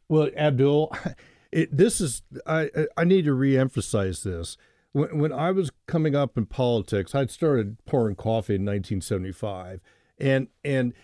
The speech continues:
the politics back then was the Indianapolis Star, the Indianapolis News, uh, radio, and, and, um, all these different little newspapers that were big with opinion pages.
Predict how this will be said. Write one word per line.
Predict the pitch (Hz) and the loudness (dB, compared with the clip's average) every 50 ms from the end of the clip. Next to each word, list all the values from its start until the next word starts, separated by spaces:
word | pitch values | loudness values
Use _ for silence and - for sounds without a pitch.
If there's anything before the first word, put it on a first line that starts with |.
| _ _ _ - - | _ _ _ -6 -4
the | 127 131 | -4 -4
politics | - - - 202 214 220 202 - - 190 180 - | -2 -4 -4 -2 -2 -2 -2 -2 -2 -4 -4 -4
back | - - 156 139 139 127 - - | -4 -4 -4 -4 -4 -4 -4 -2
then | 147 143 143 143 135 131 | -2 0 0 0 0 -2
was | 113 110 113 113 110 104 - | -2 -2 0 0 0 -2 -2
the | - 113 | -2 0
Indianapolis | 131 175 208 185 170 170 165 175 160 | 0 0 2 2 0 0 0 -2 -6
Star, | - - - 110 101 98 95 95 98 104 | -4 -2 0 2 2 2 2 0 -2 -4
the | 117 135 131 | -4 -2 -2
Indianapolis | 139 160 180 175 175 175 - - 196 - - | 0 0 0 0 0 0 0 0 -2 -2 0
News, | 143 123 117 110 107 107 107 98 - - - - - - - - - - | 0 0 0 0 0 0 -2 -4 -6 -10 -18 -16 -14 -14 -14 -14 -14 -10
uh, | - - 120 117 117 113 - - - | -6 -2 0 0 0 0 -2 -8 -10
radio, | 123 110 123 135 160 196 180 165 139 120 113 107 98 101 104 110 104 - - _ _ _ _ - | -4 0 2 2 2 4 2 2 2 2 2 2 0 0 -2 -4 -6 -10 -16 _ _ _ _ -4
and, | 139 135 131 131 131 127 123 123 - - _ _ - | -2 0 0 2 2 0 -2 -2 -6 -10 _ _ -10
and, | 143 135 131 131 131 127 - _ - | -8 -6 -6 -6 -6 -8 -10 _ -10
um, | 131 131 127 123 123 117 - - | -6 -6 -4 -4 -4 -6 -8 -4
all | - 165 185 208 208 | 0 2 2 2 2
these | 185 175 151 117 - | 2 -2 -2 -4 -4
different | - 160 175 175 - 180 170 151 120 - - - _ _ _ - | -2 -2 -2 0 0 0 0 -2 -2 -8 -14 -20 _ _ _ -8
little | 135 127 131 160 185 202 180 | -4 0 2 2 2 2 2
newspapers | 147 151 170 180 - - - 120 107 95 - 104 104 107 110 101 - | 0 0 0 -2 -2 -2 -2 -2 -2 -2 -2 -4 -4 -4 -4 -4 -2
that | 120 123 135 135 | -2 -2 0 0
were | 135 135 139 | 0 0 0
big | 127 98 87 101 - _ - 107 98 101 135 160 170 156 131 113 | 0 -2 -8 -16 -18 _ -14 -8 -4 -2 0 0 0 0 -2 -2
with | 117 123 117 - - - - | -2 -2 -2 -4 -8 -12 -8
opinion | 123 104 - - 147 147 165 151 113 95 | -8 -6 -2 0 0 0 0 0 -2 -2
pages. | - 110 107 101 95 104 110 107 | -2 -2 -2 -2 0 -2 -2 -2